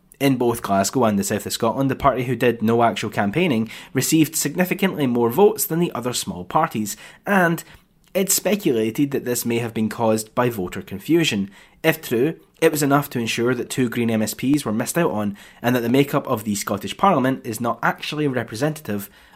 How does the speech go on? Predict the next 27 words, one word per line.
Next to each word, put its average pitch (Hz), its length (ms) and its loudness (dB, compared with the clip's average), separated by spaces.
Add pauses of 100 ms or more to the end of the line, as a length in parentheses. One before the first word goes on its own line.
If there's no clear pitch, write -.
of 110 160 -6
the 110 100 -6
people 104 360 -6
in 101 160 -2
those 87 240 -8
regions. 135 500 -2 (360)
The 113 100 0
Electoral 123 360 2
Commission 139 340 0
has 131 180 -4
received 143 340 -2 (240)
hundreds 220 420 4
of 123 120 -6
complaints 110 400 -2
since 107 160 -8
the 110 60 -2
election, 127 440 -2 (300)
and 190 140 4
the 175 60 4
Greens 156 300 2
are 139 120 -2
reportedly 127 540 2
looking 120 300 -2
at 123 120 -8
ways 101 300 -2
to 87 160 -12
proceed. 127 600 -4